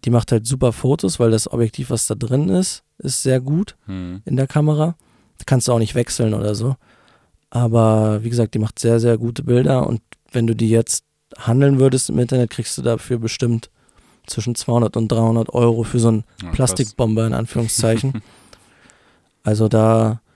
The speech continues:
Speaker 1: aber es gibt dann auch andere Kameras, da hab ich mir welche für fünf Euro bei, bei eBay Kleinanzeigen oder so gekauft. Ähm,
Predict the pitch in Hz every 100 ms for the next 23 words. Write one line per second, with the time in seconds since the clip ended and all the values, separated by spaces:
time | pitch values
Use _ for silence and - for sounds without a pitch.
0 | _ _ _ - 113 - 131 - 123 123
1 | - 120 - - _ - 131 131 - 131
2 | 123 120 120 113 - 110 113 - 120 113
3 | 113 - - - 117 - 120 - 117 117
4 | 117 113 - 113 110 104 - 107 - 123
5 | 123 113 113 127 120 117 110 113 110 110
6 | 107 110 113 107 107 113 117 - _ _
7 | _ _ _ _ _ _ _ _ - 104
8 | 98 98 95 131